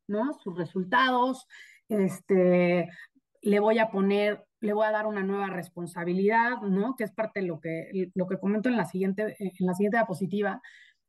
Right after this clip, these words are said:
Pero entonces ahí lo que hacemos es buscar, y en la parte de desarrollo quizás un poco diferente, eh, porque aquí lo que integramos son baterías de evaluaciones. Lo que queremos es hacer diferentes cortes en la persona para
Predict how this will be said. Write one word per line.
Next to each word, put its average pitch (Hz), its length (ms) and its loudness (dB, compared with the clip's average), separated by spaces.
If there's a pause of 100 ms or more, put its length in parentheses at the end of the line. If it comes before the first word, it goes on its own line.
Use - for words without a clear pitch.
(160)
Pero 240 140 -2
entonces 339 420 -2
ahí 233 520 -4 (280)
lo 226 200 0
que 220 80 -2
hacemos 233 800 0
es 226 320 -2 (100)
buscar, 254 840 -2
y 220 120 0
en 247 60 2
la 254 120 -2
parte 277 200 -4
de 330 60 0
desarrollo 190 400 -2
quizás 196 220 -6
un 214 100 -4
poco 220 220 -4
diferente, 175 800 -2 (400)
eh, 190 300 2
porque 220 240 0
aquí 220 220 2
lo 320 140 2
que 285 100 -8
integramos 202 600 -2
son 214 160 -4
baterías 185 760 -4
de 175 100 -4
evaluaciones. 165 880 -6 (380)
Lo 220 160 0
que 233 120 0
queremos 277 460 2
es 240 140 -4
hacer 233 240 -4
diferentes 202 760 -4
cortes 214 680 -6 (440)
en 196 120 2
la 185 140 2
persona 202 500 -2
para 196 380 -2